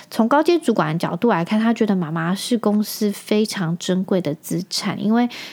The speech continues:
她会非常，非常的尽力，然后就觉得好感动哦，因为就像她现在是高阶主管，她在面试人的时候，她也不会就是去问人家说，“诶，那你有生小孩计划吗？你有结婚的计划吗？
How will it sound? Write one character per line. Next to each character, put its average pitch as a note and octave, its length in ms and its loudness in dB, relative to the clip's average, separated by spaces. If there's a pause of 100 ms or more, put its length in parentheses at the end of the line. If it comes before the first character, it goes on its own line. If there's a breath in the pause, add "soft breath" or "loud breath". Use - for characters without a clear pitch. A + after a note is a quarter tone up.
(100 loud breath)
她 - 160 -4
会 B3 160 4
非 G#3+ 280 0
常， F3+ 260 -2
非 F#3 220 -2
常 F3 220 -4
的 E3 100 -2
尽 E3 320 -4
力， F3 200 -4
然 G#3+ 120 -4
后 D#4 200 -6
就 D#4 140 0
觉 C4 200 0
得 A3+ 300 2
好 G3+ 300 0
感 F#3 300 -2
动 G3+ 220 0
哦， - 160 -8 (340 loud breath)
因 C4 100 2
为 C#4+ 320 2 (200 loud breath)
就 D#4+ 120 6
像 D4+ 80 4
她 C#4+ 120 2
现 C#4+ 140 2
在 B3+ 80 4
是 B3+ 120 2
高 G#3 180 4
阶 G3+ 160 2
主 F#3+ 140 2
管， E3+ 180 0
她 G3+ 100 2
在 A3+ 140 2
面 A#3+ 220 4
试 G#3+ 200 0
人 E3+ 140 4
的 E3 120 0
时 E3+ 180 -4
候， F#3+ 200 2
她 F#3+ 240 -4
也 G3 340 2 (680)
不 F#3+ 180 4
会 F#3+ 680 2 (360 loud breath)
就 A3+ 140 0
是 G#3+ 160 2
去 - 180 0
问 A3+ 240 4
人 F3+ 140 0
家 F3+ 160 0
说 F#3+ 220 -2
，“诶， D4 140 4
那 D#4 120 2
你 C4+ 80 2
有 F#3+ 160 4
生 G#3+ 180 0
小 G#3+ 120 0
孩 E3+ 180 0
计 F#3+ 140 0
划 G3 160 2
吗？ F3 100 0
你 F3+ 100 2
有 A3+ 140 4
结 F3+ 180 0
婚 F#3+ 140 0
的 F#3 100 0
计 F#3+ 220 -2
划 F3+ 240 -4
吗？ D#3+ 220 -6